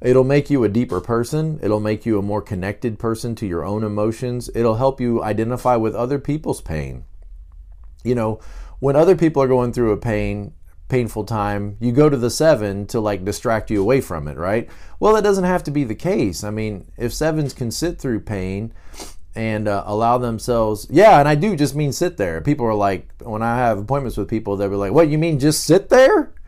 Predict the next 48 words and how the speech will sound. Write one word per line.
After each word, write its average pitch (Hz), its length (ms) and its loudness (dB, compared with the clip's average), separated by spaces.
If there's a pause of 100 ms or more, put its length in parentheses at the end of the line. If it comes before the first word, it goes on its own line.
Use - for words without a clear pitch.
(240)
Just 180 240 6
sit 202 260 6
there 247 220 8
and 185 100 6
let 180 160 6
yourself 185 420 2
experience 170 600 4
pain?" 170 380 -2 (220)
Yeah, 240 220 10
that's 185 220 8
what 190 160 6
I 180 80 8
mean. 202 260 2
Just 165 220 0
sit - 180 2
there. 90 300 -4 (240)
Not, 156 320 4
you 165 60 0
know, 143 140 4
don't 170 220 6
turn 202 200 0
the 196 60 2
music 185 380 2
on. 170 540 2
Don't 156 180 0
distract 160 400 2
yourself 156 380 2
with 147 140 -4
the 127 60 -4
T 147 260 2
V 147 200 4
or 147 80 2
the 110 80 -2
magazines 135 800 0
or 95 180 0
the 104 100 0
phone. 135 460 0
Just 170 320 0
sit 190 240 2
there 147 240 2
and 131 140 0
let 131 180 -4
yourself 135 420 2
lean 139 320 -2
into 139 540 0
and, 101 380 -4
and 123 240 -2
feel 147 760 2